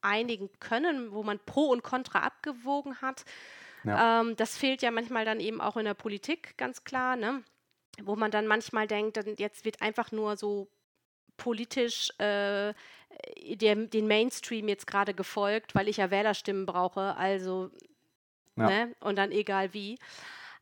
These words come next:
Speaker 1: Ähm, ja, ja, also das ist schon auch schon ein
Speaker 2: Gut.
Speaker 1: hoch, äh, spannendes, ähm, Thema auf alle Fälle.
Speaker 2: Guck mal, haben wir
Speaker 1: Ja,
Speaker 2: schon ein paar
Speaker 1: Leute.
Speaker 2: gesammelt.
Speaker 1: Genau, haben wir wieder ein paar gesammelt. Äh, ihr könnt euch auf was freuen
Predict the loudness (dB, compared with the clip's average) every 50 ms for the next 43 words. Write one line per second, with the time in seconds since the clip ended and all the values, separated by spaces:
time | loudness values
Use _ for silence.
0 | 4 6 6 8 6 6 4 0 -2 -2 -2 -4 -2 0 2 4 6 6 4 4
1 | 2 0 -2 -2 0 2 4 4 4 4 2 4 4 4 4 4 0 -4 -4 -4
2 | -4 -2 0 0 0 0 0 0 0 0 0 0 -4 -4 -6 -6 -10 -10 -6 -6
3 | -4 -4 -4 -6 -8 -8 -10 -8 -4 -2 -2 -2 -2 -4 -6 -6 -6 -6 -6 -6
4 | -2 0 2 6 10 12 12 12 12 12 12 10 10 12 12 12 12 12 12 12
5 | 12 12 12 12 12 10 6 4 2 -8 _ _ _ _ _ _ _ _ 4 6
6 | 8 10 12 12 12 10 8 6 6 6 6 4 4 4 4 4 4 4 4 2
7 | 2 2 2 2 2 0 0 -2 -2 -2 -2 -2 0 0 -2 -2 -2 -2 -2 0
8 | 0 2 2 2 2 2 0 -2 -2 -2 2 4 4 6 6